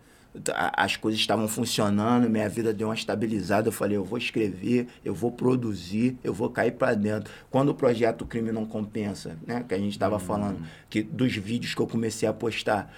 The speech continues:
Speaker 1: começou a, a, a, a me trazer uma notoriedade,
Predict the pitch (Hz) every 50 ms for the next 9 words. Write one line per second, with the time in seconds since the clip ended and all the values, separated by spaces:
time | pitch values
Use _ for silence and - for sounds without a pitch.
0 | - - - - 120 117 117 117 107 - - - - 127 135 135 139 135 131 123
1 | - - 117 120 117 113 113 - - 110 107 104 - - - 107 110 113 117 113
2 | 120 113 110 101 120 117 113 113 113 110 110 - 120 107 117 113 110 120 135 139
3 | 135 127 123 - 127 120